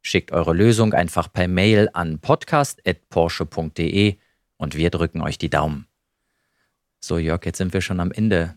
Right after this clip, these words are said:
dieser Folge angelangt. Das ist wie im Fluge vergangen, buchstäblich.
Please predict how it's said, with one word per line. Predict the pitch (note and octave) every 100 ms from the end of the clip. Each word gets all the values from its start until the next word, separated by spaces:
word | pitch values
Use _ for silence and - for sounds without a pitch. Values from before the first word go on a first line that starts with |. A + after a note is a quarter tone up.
| _
dieser | F2 D#2+ E2 D#2+ -
Folge | - F#2 F#2 F2+
angelangt. | G2 G#2 G#2 G2+ G#2 F#2+
Das | F2
ist | G2+ F#2
wie | G2+
im | F2+ -
Fluge | - - A#2 C#3+ A#2
vergangen, | - F#2+ G#2 F2+ F2+
buchstäblich. | F#2+ - A#2+ A#2+ F2 A2+